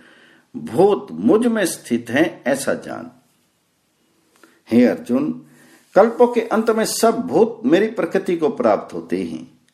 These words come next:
अर्थात प्रकृति में लीन होते हैं और कल्पों के आदि में उनको मैं फिर रचता हूं। अपनी प्रकृति को अंगीकार करके स्वभाव के बल से परतंत्र हुए इस संपूर्ण भूत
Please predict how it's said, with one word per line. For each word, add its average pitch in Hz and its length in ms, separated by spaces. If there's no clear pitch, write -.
अर्थात 185 460
प्रकृति 185 400
में 170 160
लीन 123 380
होते 87 380
हैं 160 300
और 180 200
कल्पों 208 300
के 220 300
आदि 147 280
में 190 200
उनको 190 400
मैं 156 280
फिर 240 260
रचता 123 480
हूं। 76 300
अपनी 240 280
प्रकृति 196 520
को 233 100
अंगीकार 220 680
करके 98 400
स्वभाव 180 600
के 196 180
बल 120 280
से - 180
परतंत्र 220 680
हुए 143 280
इस 220 240
संपूर्ण 180 680
भूत 165 360